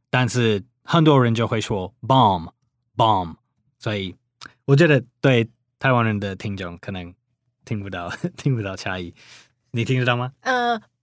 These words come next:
Speaker 2: 因为我刚刚事情有跟 Duncan 讨论过，
Speaker 1: Yeah, yeah.
Speaker 2: 所以我现在听得出来。可是如果要我现在是第一次听到，
Speaker 1: 嗯。
Speaker 2: 我可能会听不出来这中间的差异太多。
Speaker 1: 对，对。我觉得那个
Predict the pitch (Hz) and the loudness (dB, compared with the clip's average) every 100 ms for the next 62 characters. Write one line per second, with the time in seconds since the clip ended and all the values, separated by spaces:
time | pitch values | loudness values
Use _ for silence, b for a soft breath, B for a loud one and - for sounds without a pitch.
0 | _ - 359 392 294 202 233 247 277 302 | _ -2 4 6 6 4 2 2 2 2
1 | 269 190 180 190 185 190 202 175 175 180 | 0 0 0 -2 -2 -2 -2 -2 -4 -4
2 | 180 196 - 262 285 247 226 240 226 220 | -2 -2 2 6 8 6 4 2 2 0
3 | 202 185 190 123 - 233 302 294 277 254 | 0 -2 -4 -8 0 2 4 6 6 6
4 | 254 196 208 233 226 220 - 247 214 349 | 6 6 2 -2 2 2 2 -2 -4 -4
5 | - 320 285 262 220 202 214 165 202 254 | -4 -6 -6 -4 -2 0 0 0 0 -2
6 | - 254 175 151 180 220 190 175 214 202 | 0 0 0 -4 -2 2 2 0 -4 -2
7 | 208 - 175 156 170 170 165 156 151 135 | -2 -2 -4 -4 -6 -6 -8 -8 -8 -10
8 | - - 110 117 190 - 85 - 73 - | -8 -8 -8 -10 -12 -12 -14 -18 -20 -20
9 | _ _ 143 151 160 143 113 _ 139 117 | _ _ 4 6 6 4 2 _ 0 0
10 | 107 95 90 | 0 -4 -8